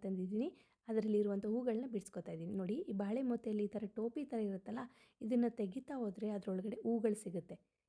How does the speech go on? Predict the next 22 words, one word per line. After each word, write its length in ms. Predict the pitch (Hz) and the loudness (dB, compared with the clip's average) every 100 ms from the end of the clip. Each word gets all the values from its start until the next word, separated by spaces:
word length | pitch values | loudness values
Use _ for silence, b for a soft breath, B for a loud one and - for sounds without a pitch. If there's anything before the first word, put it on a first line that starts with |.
| _ | _
ಈ 40 | 240 233 | -8 -4
ಥರ 100 | 233 | 0
ಹೂಗಳನ್ನ 340 | 214 196 190 185 | 0 2 0 0
ನಾವು 140 | 185 226 240 | 0 -2 -4
ಸಪ್ರೇಟಾಗಿ 480 | 294 220 196 185 233 | -10 -10 -6 -2 0
ಎತ್ತಿಟ್ಕೋಬೇಕು. 600 | 226 196 - 175 160 - 320 427 b b b - | 0 -6 -6 -4 -4 -6 -12 -12 b b b -6
ಪ್ರತಿಯೊಂದು 560 | 220 220 302 277 247 233 | -6 -4 -2 2 2 2
ಟೋಪಿಯನ್ನ 400 | 208 202 208 208 196 | -2 -2 -2 -2 -2
ತೆಗೆದ್ರೂ 300 | 185 190 196 185 | -6 -4 -6 -4
ಕೂಡ 80 | 226 | -2
ಅದ್ರೊಳಗಡೆ 400 | 247 202 185 185 359 - _ | 0 0 -2 -2 -6 -10 _
ಹೂಗಳು 280 | 214 202 208 - | 0 2 0 -2
ಸಿಗ್ತಾ 280 | 208 - 190 | -10 -6 -4
ಹೋಗುತ್ತೆ. 300 | 175 170 233 302 247 | -2 -4 -6 -6 -4
ದಪ್ಪ 140 | 208 - | -6 -6
ದಪ್ಪದಾಗಿ 520 | 202 - 208 202 190 320 B B B - | -8 -4 -2 0 0 -4 B B B -4
ಹೂಗಳು 320 | 208 208 240 233 | 2 4 4 4
ಎಲ್ಲಿವರೆಗೂ 400 | 202 233 214 214 | 4 4 2 -2
ಸಿಗುತ್ತೋ 300 | 202 190 - 269 | -4 -8 -6 -6
ಅಲ್ಲಿವರೆಗೂ 440 | 208 220 247 220 220 | -2 0 2 2 0
ನಾವು 100 | 220 226 | 0 0
ಬಿಡಿಸೆತ್ತಿಟ್ಕೋಬೇಕು. 840 | 202 - 202 190 - 180 175 - | 0 -2 -8 -10 -6 -6 -6 -4